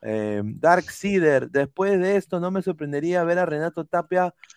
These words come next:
como futuro fichaje de la Liga uno peruana, dice Vladimir Hawk, dice, ahí está, ahí está el capitán del futuro.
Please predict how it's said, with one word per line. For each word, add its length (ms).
como 200
futuro 380
fichaje 440
de 40
la 100
Liga 220
uno 180
peruana, 840
dice 420
Vladimir 540
Hawk, 540
dice, 360
ahí 140
está, 520
ahí 200
está 180
el 80
capitán 400
del 160
futuro. 640